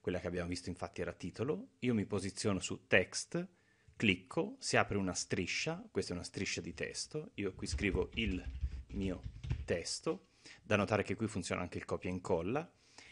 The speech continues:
e con la stessa logica del titolo io tramite l'ingranaggio posso giustificare il testo al centro, a destra, a sinistra e modificarlo moderatamente tramite il font.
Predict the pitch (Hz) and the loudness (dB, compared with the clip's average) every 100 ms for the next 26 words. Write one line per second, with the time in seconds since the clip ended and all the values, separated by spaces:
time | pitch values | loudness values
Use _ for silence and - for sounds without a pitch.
0 | - - 170 156 143 185 - 143 107 95 | -4 0 4 6 6 4 6 8 8 6
1 | - 92 90 92 87 87 90 92 175 170 | 2 2 2 2 2 0 -2 -2 -2 0
2 | 190 202 - 139 147 165 - - 101 90 | 2 2 2 4 6 4 2 4 4 4
3 | 95 104 143 156 170 165 175 - - 101 | 2 2 4 4 2 2 0 2 6 6
4 | - - 98 87 - - - _ - - | 6 2 2 2 -2 -20 -20 _ -4 0
5 | 123 - 107 92 - 98 95 - 87 82 | 0 4 4 4 4 6 6 4 -2 0
6 | - 92 87 90 151 196 - - _ - | 2 2 2 0 0 -2 -6 -20 _ -8
7 | - 90 82 - - - - - - 101 | 0 0 0 0 0 0 -2 -6 -2 0
8 | 85 - - 160 - 160 156 160 151 147 | 0 -4 -2 -2 0 2 2 2 2 2
9 | 127 95 98 117 - 117 104 98 110 107 | 8 8 8 4 2 4 6 6 4 2
10 | 90 90 87 135 - - - 104 98 98 | 2 0 -2 -2 -2 -4 0 2 2 -2
11 | - 76 82 - - | -2 -4 -4 -12 -18